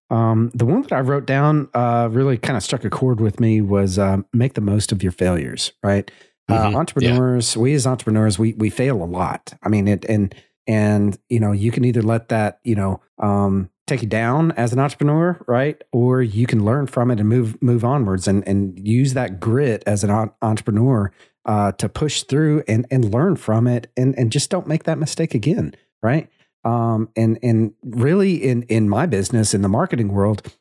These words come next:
Speaker 1: <laughs> you know, we ha-, we have a saying, "Fail fast," because, uh, <laughs> you know, if, if an ad's not gonna work, you want it to fail fast. You don't want it to drag on for an entire month or something like that, right? So you want it to get out of there.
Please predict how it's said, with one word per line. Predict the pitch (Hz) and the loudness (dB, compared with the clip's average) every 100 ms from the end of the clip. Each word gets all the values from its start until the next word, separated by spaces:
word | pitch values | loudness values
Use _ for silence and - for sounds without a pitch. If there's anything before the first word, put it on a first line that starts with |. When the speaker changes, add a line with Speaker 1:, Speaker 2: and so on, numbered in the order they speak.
| _ - | _ -6
Speaker 1:
<laughs> | - 120 - 120 - - - | 0 0 0 -6 -12 -20 -6
you | 120 | -2
know, | 107 104 - _ | 0 -2 -6 _
we | 123 131 | -2 0
ha-, | 165 | 0
we | 127 | 0
have | 147 | 0
a | 120 | 0
saying, | 165 185 85 - _ - | -2 -2 -4 -12 _ -4
"Fail | 92 | -4
fast," | 107 160 170 - - - - | -2 -2 -2 -4 -10 -12 -6
because, | 107 120 107 101 - - - | -2 0 0 0 -2 -6 -4
uh, | 107 104 104 98 101 147 | -2 0 0 -2 -2 -4
<laughs> | - | -2
you | 120 | 0
know, | 113 117 117 - _ | 0 0 -4 -16 _
if, | 120 110 107 | -4 -2 -2
if | 98 | -2
an | 107 | 0
ad's | 139 156 | -2 -2
not | 165 151 | -4 -2
gonna | 151 | 0
work, | 135 175 123 120 - - | 2 0 0 -4 -10 -4
you | 110 | 0
want | 127 139 | 2 2
it | 143 | 0
to | - | -2
fail | 139 120 | -2 -2
fast. | - 147 123 113 | 0 0 0 0
You | 117 | 0
don't | 135 | 0
want | 117 113 | 2 0
it | - | 0
to | 101 | -2
drag | 110 107 101 | 0 0 0
on | 147 127 110 | 0 0 -2
for | 113 104 104 | 0 2 4
an | 101 | 2
entire | 107 110 101 | 2 0 2
month | 117 131 | 2 0
or | 82 | -2
something | - 85 80 | -6 -6 -8
like | 78 - | -8 -4
that, | 82 - | -6 -2
right? | 104 - | -2 -2
So | - 95 | -2 -2
you | 101 131 | 0 2
want | 120 113 | 2 2
it | - | -2
to | - 107 95 - _ - | -2 -2 -2 -8 _ -4
get | 117 | 0
out | 127 131 | 0 -2
of | 123 | 0
there. | 127 127 | 0 0